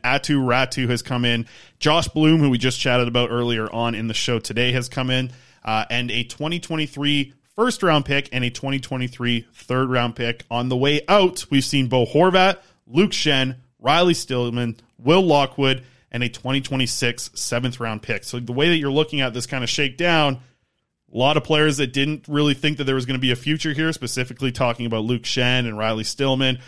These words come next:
Will Lockwood and Bo Horvat, I mean, there could have been a world where these guys could have been Canucks for a while. It's gonna be interesting to see this list actually get updated over the next little bit here, because with the, the talk around the Pittsburgh Penguins and the th-, way that things are going right now,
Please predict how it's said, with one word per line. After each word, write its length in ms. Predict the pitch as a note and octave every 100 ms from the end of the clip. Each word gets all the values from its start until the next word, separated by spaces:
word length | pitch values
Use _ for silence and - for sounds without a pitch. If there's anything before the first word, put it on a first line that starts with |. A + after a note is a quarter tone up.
| -
Will 180 | - F#3
Lockwood 400 | F#3 F#3+ F#3+ F#3+
and 80 | E3+
Bo 180 | E3 F3
Horvat, 360 | D#3 E3+ F3+ E3
I 40 |
mean, 140 | D#3
there 120 | D3 C#3+
could 160 | D3+
have 80 | D3+
been 120 | D#3+
a 60 | D#3
world 320 | C#3+ E3 D3
where 80 | B2
these 180 | A#2+ A2
guys 200 | A#2+ A#2+
could 140 | C3+
have 60 | B2+
been 120 | C3
Canucks 300 | B2+ B2 B2
for 100 | B2
a 60 |
while. 400 | A2+ B2+ C#3+ D#3 - _ _ _
It's 120 | - -
gonna 140 | D#3+
be 120 | D#3
interesting 340 | D#3 E3 D#3 C#3
to 60 |
see 140 | - C#3
this 200 | C3 A#2+
list 260 | A#2+ B2+
actually 340 | B2+ B2+ B2+ B2+
get 120 | A#2
updated 460 | A#2+ B2 A2+ G#2 G#2+
over 160 | G#2+
the 100 | A2
next 240 | A2 G#2+ -
little 140 | G#2+
bit 220 | G2+ A#2+
here, 180 | B2 A2+
because 480 | G#2 G#2 A#2 G#2+ - - _ _
with 340 | A#2+ A#2+ - - _
the, 280 | B2+ A2+ A2
the 120 | B2
talk 380 | B2 C3+ C3 C#3
around 240 | B2 B2
the 80 | A2+
Pittsburgh 420 | - B2 - A#2+
Penguins 460 | - A#2+ B2 B2+ B2+
and 100 | A2+
the 60 |
th-, 120 | G#2 A2+
way 160 | A#2+
that 120 | A#2
things 220 | - A#2+ A2
are 40 |
going 300 | G2+ A#2 A#2+
right 180 | A#2 A2
now, 380 | A#2+ D3+ D#3+